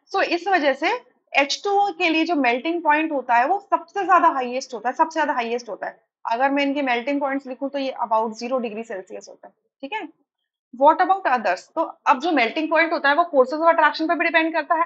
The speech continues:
and और किस पे depend करता है आपका,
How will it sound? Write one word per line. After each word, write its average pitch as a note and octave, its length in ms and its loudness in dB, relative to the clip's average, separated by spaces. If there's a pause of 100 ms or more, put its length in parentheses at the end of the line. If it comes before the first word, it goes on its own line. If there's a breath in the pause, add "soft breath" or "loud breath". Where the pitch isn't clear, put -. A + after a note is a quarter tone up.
(160)
and A#4+ 140 -2 (720)
और D4+ 220 4
किस D#4+ 140 -12
पे F#4 120 0
depend E4+ 280 0
करता D4+ 240 2
है D4+ 60 6
आपका, C#4+ 280 0